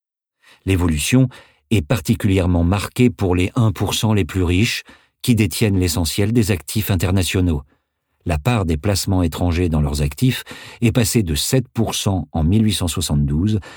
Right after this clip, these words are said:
à vingt-cinq pour cent en mille neuf cent douze, contre tout juste quatorze pour cent pour les neuf pour cent suivants et à peine sept pour cent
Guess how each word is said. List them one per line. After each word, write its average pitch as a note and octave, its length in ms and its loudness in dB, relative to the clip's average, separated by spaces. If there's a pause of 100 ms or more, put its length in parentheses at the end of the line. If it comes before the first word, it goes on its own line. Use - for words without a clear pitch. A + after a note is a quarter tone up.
(120)
à F2+ 140 -2
vingt-cinq G2+ 640 0
pour - 220 -2
cent - 300 -2
en G#2+ 100 0
mille F2+ 180 2
neuf F#2+ 140 0
cent F2 200 -2
douze, D#2+ 400 0 (400)
contre G#2+ 340 2
tout G2+ 200 -2
juste F#2+ 400 -2 (160)
quatorze C3+ 460 0
pour F2 220 -4
cent E2 340 -2 (140)
pour D#2 140 -2
les D2 120 0
neuf F#2+ 280 0
pour F2 180 -6
cent - 160 -4
suivants C#2+ 400 -4 (420)
et A2 100 2
à F#2+ 60 -2
peine D#2+ 200 -2
sept - 320 -2
pour D#2 220 -6
cent G#2+ 240 0